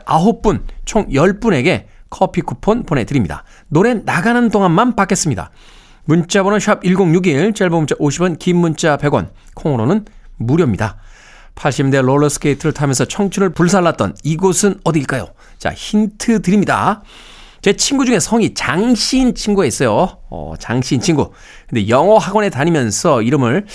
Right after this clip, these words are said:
로라라고 지었습니다. 로라. 자기소개를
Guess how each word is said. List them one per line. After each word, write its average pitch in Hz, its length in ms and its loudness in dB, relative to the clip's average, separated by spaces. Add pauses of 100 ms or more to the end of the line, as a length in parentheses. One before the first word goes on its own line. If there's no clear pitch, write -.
(320)
로라라고 202 840 4
지었습니다. 127 360 -2
로라. 139 440 0 (580)
자기소개를 240 1160 -2